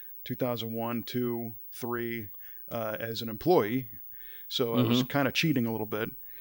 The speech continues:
Speaker 1: Um, but still tried to bring my own car when I could and, and all that kinda stuff. And ninety-six and seven, I was a spectator like, like everybody else.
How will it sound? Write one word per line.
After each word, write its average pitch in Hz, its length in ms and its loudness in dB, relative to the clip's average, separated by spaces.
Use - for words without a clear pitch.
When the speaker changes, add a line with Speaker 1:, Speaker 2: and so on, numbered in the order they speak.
Speaker 1:
Um, 117 400 0
but 165 160 12
still 185 260 12
tried 165 200 8
to 139 80 6
bring 147 180 12
my 131 140 12
own 135 160 10
car 135 260 8
when 131 100 6
I 120 60 2
could 123 400 2
and, 113 260 -2
and 113 300 -4
all 117 180 -2
that 120 160 0
kinda 107 200 -2
stuff. 110 380 -2
And 131 480 6
ninety-six 160 580 8
and 135 80 6
seven, 139 600 10
I 147 100 10
was 135 180 8
a 123 40 0
spectator 131 580 4
like, 120 300 -2
like 120 180 0
everybody 120 300 4
else. 123 360 6